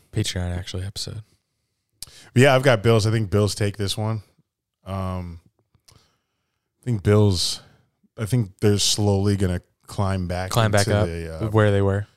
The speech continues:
Speaker 1: Yeah.
Speaker 2: until the elite team that they should be. But that, they were my A F C team for the Super Bowl, so I'm riding them. Riding that. Did you know Jordan Poyer leads, uh, safeties and interceptions?
Speaker 1: What?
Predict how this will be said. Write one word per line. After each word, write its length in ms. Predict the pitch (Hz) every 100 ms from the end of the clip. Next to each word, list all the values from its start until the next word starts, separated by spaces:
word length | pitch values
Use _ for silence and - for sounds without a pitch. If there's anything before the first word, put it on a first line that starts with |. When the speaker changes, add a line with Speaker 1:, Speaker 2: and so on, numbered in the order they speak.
| -
Speaker 1:
Yeah. 220 | 101 92 - -
Speaker 2:
until 220 | - 113
the 280 | 101 92 87
elite 360 | 92 90 98 -
team 300 | - 101 92
that 160 | 85 80
they 120 | 85
should 320 | - - 85
be. 280 | 82 78 80 _ _ _ _ _ _ _ _ -
But 300 | - 80 - _ _ 92
that, 280 | 104 110 - _ 107
they 180 | 107 143
were 180 | 147 139
my 180 | 131 123
A 160 | 117
F 80 | 120
C 120 | -
team 340 | 104 117 104 95
for 80 | 95
the 60 |
Super 240 | 85 101 85
Bowl, 240 | 73 76
so 380 | - 82 76 73 _ _ _ _ _ _ _ _ _ 87
I'm 100 | 95
riding 300 | 107 127 123
them. 240 | 131 147 _ _ _ _ _ _
Riding 280 | - 104 107
that. 120 | 95 _ _ _ _ _ _ _ _ _
Did 100 | 117
you 60 | 147
know 120 | 165
Jordan 260 | 131 120 127
Poyer 360 | - 127 113 92
leads, 680 | 95 104 107 101 - - - _ _ _ _ _ _ _ _ _ _
uh, 240 | 95 90
safeties 460 | 82 - 107 104 90
and 100 | 87
interceptions? 720 | 90 87 87 - 104 107 - -
Speaker 1:
What? 360 | 165 370 -